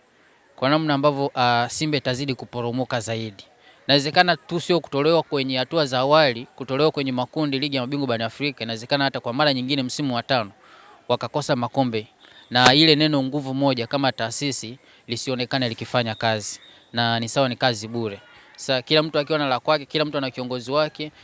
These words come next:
na vitu ambavyo vinaendelea, kuna baadhi ya mashabiki au wanachama ukiwasikiliza, maana yake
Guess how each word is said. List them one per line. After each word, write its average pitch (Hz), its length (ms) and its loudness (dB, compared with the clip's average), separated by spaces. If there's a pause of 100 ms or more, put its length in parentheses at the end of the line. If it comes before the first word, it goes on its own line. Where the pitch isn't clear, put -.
(100)
na 131 100 2
vitu 160 200 2
ambavyo 156 240 4
vinaendelea, 139 840 2
kuna 135 220 -2
baadhi 156 260 4
ya 151 60 2
mashabiki 147 560 -4
au 160 120 2
wanachama 147 360 -4
ukiwasikiliza, 139 600 -6
maana 123 180 -4
yake 147 260 -6